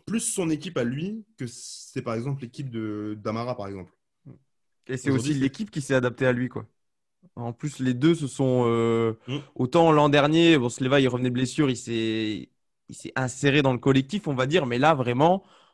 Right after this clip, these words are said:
Speaker 2: on sent vraiment que l'équipe est en train de se construire autour de lui et c'est, c'est vraiment impressionnant.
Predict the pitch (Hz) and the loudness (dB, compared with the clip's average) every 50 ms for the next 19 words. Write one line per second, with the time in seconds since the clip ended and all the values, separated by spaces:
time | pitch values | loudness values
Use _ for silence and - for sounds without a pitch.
0 | _ _ - - 123 117 110 117 120 156 170 165 127 120 123 120 - 170 170 - | _ _ -12 -8 -6 -6 -4 -2 0 0 0 0 0 -2 -2 -2 -2 -4 -6 -4
1 | - 127 120 113 113 113 110 92 64 73 113 117 - 151 143 135 - - 110 _ | -2 -2 -2 -2 -2 -2 -4 -4 -4 -6 -6 -6 -4 -4 -6 -6 -6 -10 -14 _
2 | _ - 151 156 151 139 - - 180 170 143 135 131 - 147 127 123 120 120 120 | _ -6 0 0 0 0 0 2 2 4 4 4 2 2 2 0 2 2 0 0
3 | 151 190 196 151 120 107 - - 110 107 101 101 104 98 - - - 101 110 117 | 0 0 0 -2 -2 -4 -6 -10 -10 -8 -8 -8 -8 -10 -10 -12 -10 -8 -4 -2
4 | 120 131 135 120 - 117 - - 120 117 107 120 | -2 -2 -2 -4 -6 -8 -12 -10 -12 -12 -14 -16